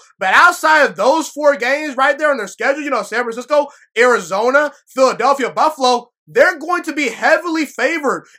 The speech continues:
in most of their games. I encourage you to go back and look at the Seahawks schedule this year. It's very easy, and they could easily win twelve or thirteen games. So if Lamar Jackson and Russell Wilson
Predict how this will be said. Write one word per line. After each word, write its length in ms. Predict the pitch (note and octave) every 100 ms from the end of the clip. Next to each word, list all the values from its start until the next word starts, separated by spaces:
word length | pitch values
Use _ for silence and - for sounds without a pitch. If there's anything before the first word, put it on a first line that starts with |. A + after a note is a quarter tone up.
| -
in 180 | A#3+ G#3+
most 400 | G#3 D4 D#4+ C4+
of 60 |
their 160 | C#4+ C4+
games. 320 | C4 B3+ F3+ -
I 200 | C4 B3+
encourage 400 | - C4 E4+ F4
you 80 |
to 80 | D#4+
go 220 | A3+ C#4+
back 220 | A3 C#4 C4
and 160 | F#3+
look 140 | C4 C#4
at 80 |
the 60 | G#3+
Seahawks 400 | - C4 B3+ A#3+
schedule 320 | - C4+ B3
this 160 | G3 -
year. 140 | - - - -
It's 220 | C4 F3+
very 360 | D3+ B3+ D#4+ C#4+
easy, 480 | A3+ C#4 D4 D#4 C#4+ _ -
and 220 | B3 G#3
they 180 | C4+ E4+
could 200 | D#4 C#4+ -
easily 440 | D#4+ E4+ D4 C#4+
win 260 | B3+ C#4 C4
twelve 280 | - C4+ C4
or 120 | A#3
thirteen 420 | B3+ A#3 B3 A3+
games. 360 | B3 A3 D#3 - - -
So 160 | A#3+
if 200 | C4+ D4+
Lamar 500 | C#4 G#3+ G#3+ D#4+ F4
Jackson 480 | C4 A3+ C4+ C#4 C#4+
and 140 | A3+ F3+
Russell 340 | C4 B3+ G3+
Wilson 420 | G#3+ B3 C4 C4